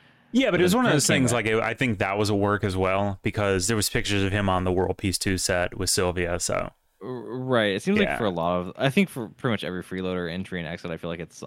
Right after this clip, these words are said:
Speaker 2: on some level planned.
Speaker 1: Yeah.
Speaker 2: Um, so
Speaker 1: Almost everything in the house so far has been a work,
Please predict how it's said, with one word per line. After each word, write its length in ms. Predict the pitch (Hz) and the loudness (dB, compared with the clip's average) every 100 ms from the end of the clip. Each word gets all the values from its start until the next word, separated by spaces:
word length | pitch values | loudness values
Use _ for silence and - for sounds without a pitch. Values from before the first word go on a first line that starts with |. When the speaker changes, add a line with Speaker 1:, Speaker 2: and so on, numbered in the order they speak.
| - | -10
Speaker 2:
on 180 | 92 90 | -8 -8
some 200 | 90 85 | -8 -8
level 180 | 80 82 | -8 -10
planned. 400 | - 85 87 - - - | -10 -8 -8 -10 -18 -4
Speaker 1:
Yeah. 160 | 113 92 | -2 -2
Speaker 2:
Um, 460 | 92 85 82 82 87 _ _ _ _ _ _ _ _ _ - | -6 -6 -6 -10 -12 _ _ _ _ _ _ _ _ _ -16
so 320 | - 101 90 | -2 2 4
Speaker 1:
Almost 400 | 220 330 349 - | 4 4 2 0
everything 380 | 143 147 139 131 | -2 0 0 2
in 80 | 110 | 0
the 60 | 98 | 0
house 260 | 98 92 | -2 -2
so 140 | - 95 | -2 -2
far 240 | - 92 | -2 -2
has 160 | 92 90 | -2 -2
been 180 | 95 | -2
a 60 | 87 | -2
work, 400 | 90 - - - | -2 -4 -6 -14